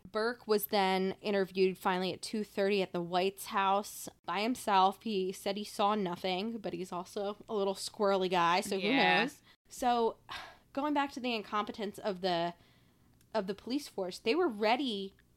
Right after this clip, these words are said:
Speaker 1: to turn the house back over to the Ramsey family within twelve hours.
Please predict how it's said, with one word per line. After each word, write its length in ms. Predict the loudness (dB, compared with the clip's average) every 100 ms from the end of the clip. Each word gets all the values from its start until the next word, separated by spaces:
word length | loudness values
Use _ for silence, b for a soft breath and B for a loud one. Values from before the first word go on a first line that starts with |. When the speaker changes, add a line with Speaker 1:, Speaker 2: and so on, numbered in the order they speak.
| -10
Speaker 1:
to 260 | -6 -6
turn 400 | -8 -4 -2 0
the 80 | -2
house 320 | -2 -4 -4
back 320 | 0 2 2 -2
over 520 | -2 -2 -2 -4 -8 -12
to 100 | -6
the 100 | -4
Ramsey 380 | -2 -4 -4 -6
family 420 | -6 -8 -6 -8
within 320 | -8 -10 -12
twelve 480 | -14 -8 -4 -4 -4 -4
hours. 420 | -4 -6 -12